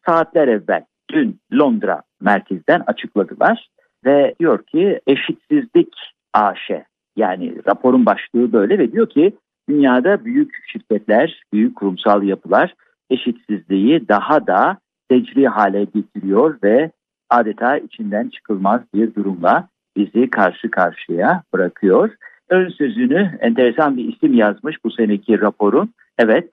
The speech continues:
ön söz Bernie Sanders'a ait. Bernie Sanders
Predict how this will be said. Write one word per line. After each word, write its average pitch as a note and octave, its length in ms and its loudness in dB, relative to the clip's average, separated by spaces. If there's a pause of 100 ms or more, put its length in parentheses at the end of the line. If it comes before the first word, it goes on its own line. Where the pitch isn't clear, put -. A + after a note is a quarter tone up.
ön B2+ 340 0 (240)
söz C#3+ 320 -2 (260)
Bernie E3 500 0 (140)
Sanders'a A#2 460 -2
ait. F2+ 440 -2
Bernie G2+ 220 0
Sanders - 360 -6